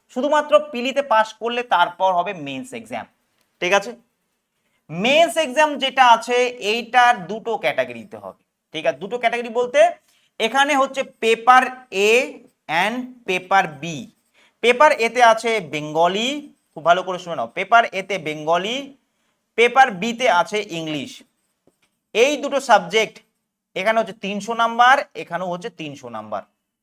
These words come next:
এই নাম্বারটা তোমার মেরিট লিস্ট তৈরি করবে না, এখানে শুধু পাস করতে হবে। সেটা হচ্ছে কি, থার্টি পার্সেন্ট পেতে হবে, অর্থাৎ তিনশোর মধ্যে এখানে পেতে হবে নব্বই, এখা-, আহ, তোমার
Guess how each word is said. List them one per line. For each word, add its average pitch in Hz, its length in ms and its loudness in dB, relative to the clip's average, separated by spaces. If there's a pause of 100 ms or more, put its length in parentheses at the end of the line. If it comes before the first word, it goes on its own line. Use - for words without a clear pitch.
(840)
এই 302 260 4
নাম্বারটা 277 920 4 (200)
তোমার 247 380 6 (440)
মেরিট 202 340 -4
লিস্ট 247 380 -8
তৈরি 214 260 -4
করবে 190 260 -4
না, 202 200 -2
এখানে 185 240 -8
শুধু 233 280 -12 (120)
পাস 214 280 0
করতে 185 340 -8
হবে। 175 240 -4
সেটা 170 200 -6
হচ্ছে 160 280 -8
কি, 262 360 -10 (240)
থার্টি 202 400 2
পার্সেন্ট 233 640 -2 (140)
পেতে 165 260 -6
হবে, 113 300 -6 (580)
অর্থাৎ 196 360 4 (300)
তিনশোর 214 320 -6
মধ্যে 220 260 -6
এখানে 190 280 -4
পেতে 196 220 -6
হবে 196 140 0
নব্বই, 190 640 0 (400)
এখা-, 156 260 -6
আহ, 143 400 4
তোমার 160 260 2